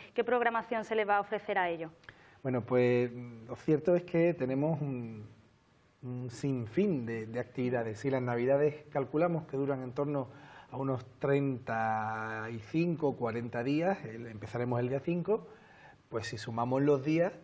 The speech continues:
Speaker 2: en, en, en aproximadamente treinta días tenemos cincuenta actividades. Es decir, que, que, que casi duplicamos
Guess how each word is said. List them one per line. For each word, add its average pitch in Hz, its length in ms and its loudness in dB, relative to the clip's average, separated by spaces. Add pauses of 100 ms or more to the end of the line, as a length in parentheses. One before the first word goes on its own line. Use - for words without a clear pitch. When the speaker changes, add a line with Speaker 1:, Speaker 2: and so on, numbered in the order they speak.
(160)
Speaker 2:
en, 120 220 -8
en, 110 220 -10 (380)
en 104 160 -8
aproximadamente 131 640 0
treinta 156 320 2
días 165 160 2
tenemos 165 280 -2
cincuenta 147 400 0
actividades. 104 540 -4 (360)
Es 131 80 -14
decir, 113 180 -12
que, 113 260 -4 (380)
que, 120 240 -12
que - 180 -18
casi 127 300 -4
duplicamos 151 880 2